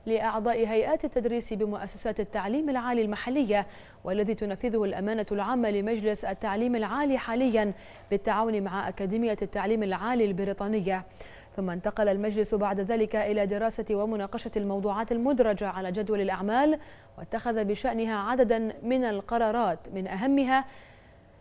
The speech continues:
انطلاقا من حرص المجلس على تفعيل دور البحث العلمي والارتقاء بمكانة الجامعات العلمية، قرر المجلس بأن تكلف الأمانة العامة باتخاذ ما يلزم من الإجراءات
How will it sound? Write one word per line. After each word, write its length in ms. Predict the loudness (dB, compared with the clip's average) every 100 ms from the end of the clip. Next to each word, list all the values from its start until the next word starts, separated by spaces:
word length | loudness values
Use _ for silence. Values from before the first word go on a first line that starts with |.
| -2 0
انطلاقا 480 | 8 8 8 6
من 200 | 2 2
حرص 320 | 2 2 2 0
المجلس 500 | 0 0 0 0 0
على 220 | -2 -2
تفعيل 500 | -6 -2 0 0 2
دور 240 | 2 4
البحث 420 | 2 0 -4 -4
العلمي 420 | -4 -2 -2 -2 -4
والارتقاء 600 | -6 -6 -8 -2 0 0
بمكانة 500 | -2 -2 -4 -4 -2
الجامعات 560 | -4 -4 -4 -4 -4 -2
العلمية، 680 | -2 -2 0 0 4 2 2 -10 -20 -2
قرر 300 | 0 2 2
المجلس 460 | 2 2 2 0 0
بأن 460 | 0 0 -2 -4 -8 -12
تكلف 560 | -8 -4 0 0 0 -2
الأمانة 520 | -4 -2 -4 -4 -4
العامة 440 | -4 -4 -2 -2 0
باتخاذ 580 | 0 -2 -4 -2 0 -2
ما 120 | 0
يلزم 480 | 2 2 0 0 0
من 220 | -2 -4
الإجراءات 680 | -8 -8 -6 -2 2 4